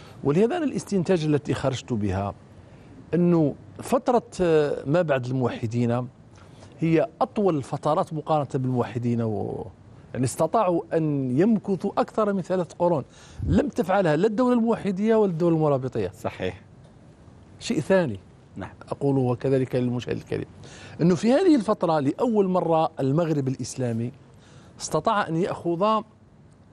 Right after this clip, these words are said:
Speaker 1: أول مرة في حياته وآخر مرة
Speaker 2: أوي.
Speaker 1: الخلافة الإسلامية. هذه قد لا يعرفها الكثيرون. فترة قصيرة أخذ الخلافة الإسلامية زمن الحفصيين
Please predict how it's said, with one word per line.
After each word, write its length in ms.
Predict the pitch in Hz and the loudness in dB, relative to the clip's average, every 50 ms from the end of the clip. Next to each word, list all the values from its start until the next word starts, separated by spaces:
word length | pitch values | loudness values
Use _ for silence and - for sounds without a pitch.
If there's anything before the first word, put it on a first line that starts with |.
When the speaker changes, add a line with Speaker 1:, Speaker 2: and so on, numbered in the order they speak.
| - - - - - - - | -20 -20 -20 -18 -6 -2 0
Speaker 1:
أول 300 | 220 202 175 156 143 135 | 0 2 2 2 2 2
مرة 260 | 135 135 - 127 120 | 2 0 0 0 -2
في 140 | - - 104 | -4 -4 -4
حياته 380 | - 139 143 160 165 - 190 | 0 0 2 0 0 0 0
وآخر 460 | 180 165 165 - 156 147 - - 131 | 0 0 2 0 -2 -2 -2 -4 -6
مرة 340 | 117 110 104 104 104 98 - - - - - - - - | -4 -4 -4 -4 -6 -8 -10 -12 -20 -20 -20 -20 -14 -6
Speaker 2:
أوي. 240 | 110 110 117 117 101 95 - - - - - - - - - 92 - - | -4 -2 -2 -2 -4 -6 -14 -20 -20 -20 -20 -20 -20 -12 -12 -10 -4 -2
Speaker 1:
الخلافة 640 | 185 170 165 - - - 147 160 214 247 233 - - | 0 0 0 -2 -4 -4 0 0 2 2 0 0 -2
الإسلامية. 680 | 190 - - 135 - - 123 117 110 110 104 95 92 - - - - - - - - - - - | -8 -6 -8 -12 -6 -2 -2 0 0 -2 -2 -4 -8 -10 -14 -20 -20 -20 -20 -20 -20 -20 -20 -8
هذه 280 | - 156 165 151 156 165 | -4 -2 0 2 2 2
قد 180 | - 156 147 | 0 0 0
لا 100 | 151 208 | 4 4
يعرفها 400 | 240 214 208 208 151 - - 160 | 4 4 4 0 -2 -2 -2 -2
الكثيرون. 540 | 151 135 - 131 120 - 143 143 135 120 107 - - - - - - - - - - - - | -2 -2 -2 -6 -4 0 0 2 2 0 -2 -4 -10 -20 -20 -20 -20 -20 -20 -20 -20 -20 -12
فترة 380 | - - 330 - - 190 175 | -2 -2 -2 -2 0 -2 -2
قصيرة 520 | 165 - - 143 - - 180 180 180 170 - - | -2 0 -2 -2 -2 0 0 0 2 2 0 -2
أخذ 260 | 160 - - 160 160 | -6 -6 -4 -2 -2
الخلافة 500 | 151 135 - - 135 165 208 180 185 190 | -2 -4 -4 -2 0 0 0 0 0 -2
الإسلامية 720 | - - - - 156 151 151 156 160 165 170 185 196 220 - - - - - - - - | -4 -4 -10 -4 -2 -2 0 0 0 0 0 0 0 -2 -6 -14 -20 -20 -20 -20 -12 -6
زمن 320 | 123 123 143 143 135 127 | 0 0 0 2 0 -2
الحفصيين 680 | 123 - - 123 - - - 127 135 160 175 196 220 | -2 -4 -6 -10 -10 -6 -4 -2 -2 0 0 0 0